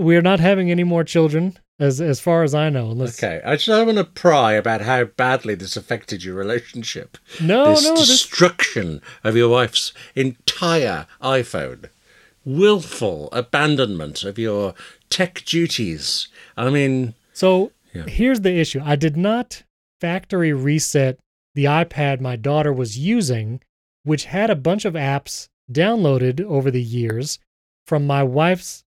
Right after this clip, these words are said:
Speaker 1: iCloud account that has been logged into that iPad forever,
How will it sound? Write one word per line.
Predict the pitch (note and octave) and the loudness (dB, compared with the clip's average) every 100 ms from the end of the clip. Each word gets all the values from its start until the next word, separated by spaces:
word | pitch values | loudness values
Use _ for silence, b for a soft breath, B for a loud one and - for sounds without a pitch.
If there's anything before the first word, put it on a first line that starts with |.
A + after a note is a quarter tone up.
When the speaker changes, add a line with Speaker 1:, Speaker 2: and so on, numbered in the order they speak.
| _ _ _ | _ _ _
Speaker 1:
iCloud | F3+ G#3 - C3 | -4 -2 0 -2
account | A#2+ C3 A#2+ B2 | -2 -4 -4 -2
that | C3 | -2
has | B2 | 0
been | C#3+ | 0
logged | C3 C3 C3 | 0 0 -2
into | C3 | -2
that | B2+ | -4
iPad | B2 A#2+ B2+ | -4 -6 -8
forever, | - G3 E3 F#2+ | 0 0 0 -2